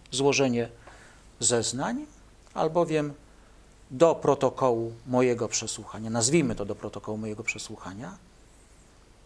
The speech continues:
podawał wyłącznie treści pochodzące od siebie.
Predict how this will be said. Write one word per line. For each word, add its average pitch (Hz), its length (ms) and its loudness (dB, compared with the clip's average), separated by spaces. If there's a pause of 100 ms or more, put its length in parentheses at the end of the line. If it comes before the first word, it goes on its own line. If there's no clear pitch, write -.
podawał 147 500 4
wyłącznie 135 600 2
treści - 440 -8
pochodzące 139 640 -2
od 120 120 -4
siebie. - 200 -8